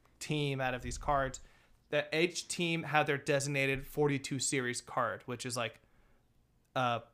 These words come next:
you know, not their biggest star, but, like, hey, these are the guys on the net, another level. I think there's a curse. I think there's a curse of all the players who've gotten, a majority of players who've gone that,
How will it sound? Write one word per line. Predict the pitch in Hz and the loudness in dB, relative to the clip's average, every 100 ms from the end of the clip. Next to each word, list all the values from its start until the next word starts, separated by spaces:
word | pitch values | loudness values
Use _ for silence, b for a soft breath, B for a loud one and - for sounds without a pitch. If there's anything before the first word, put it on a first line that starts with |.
| - | -8
you | 135 | -4
know, | 117 113 - | -4 -4 -2
not | 135 165 - | 6 6 6
their | 180 170 | 6 6
biggest | 196 208 190 - | 6 6 4 0
star, | - 151 151 | 2 4 4
but, | 143 131 | 2 0
like, | 131 123 - - | 0 -2 -6 -12
hey, | 135 131 123 | -2 0 0
these | 123 123 | -4 -8
are | |
the | 123 | -8
guys | 120 120 117 - | -4 -2 -2 -4
on | |
the | 120 | -8
net, | 113 110 - - - - - | -8 -10 -12 -20 -20 -20 -10
another | 135 123 | -8 -6
level. | 117 107 107 _ _ - - - - - | -6 -8 -14 _ _ -20 -20 -20 -18 0
I | 156 | 2
think | 156 185 | 4 2
there's | 170 127 | 2 0
a | |
curse. | - - 131 - - - - _ _ _ - | -4 -6 -6 -6 -8 -12 -16 _ _ _ -4
I | |
think | 139 156 | 0 0
there's | 170 165 | 0 -2
a | |
curse | - 170 160 - | -2 2 2 2
of | 131 | 2
all | 139 | 4
the | 139 | 2
players | - 135 131 | 0 0 0
who've | 131 120 | -4 0
gotten, | 131 123 120 117 _ _ _ - - | 2 2 -2 -8 _ _ _ -10 4
a | 151 | 4
majority | 147 139 156 160 | 6 4 6 4
of | 151 | 2
players | - 147 | 2 0
who've | 147 127 | 0 -2
gone | 143 131 127 | 2 2 0
that, | 120 - | -4 -6